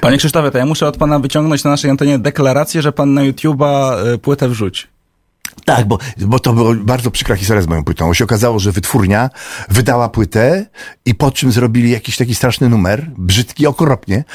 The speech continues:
Speaker 2: y, ubezpieczyli za, y, y, y,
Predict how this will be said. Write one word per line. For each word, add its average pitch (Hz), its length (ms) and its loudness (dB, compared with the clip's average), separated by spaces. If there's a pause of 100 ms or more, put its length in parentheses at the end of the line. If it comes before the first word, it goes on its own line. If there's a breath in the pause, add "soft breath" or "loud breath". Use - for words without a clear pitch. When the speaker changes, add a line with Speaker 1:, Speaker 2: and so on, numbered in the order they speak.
(300 loud breath)
Speaker 2:
y, 110 220 2 (180 loud breath)
ubezpieczyli 139 680 2
za, 123 140 0
y, 113 100 -6
y, 117 440 0
y, 120 220 2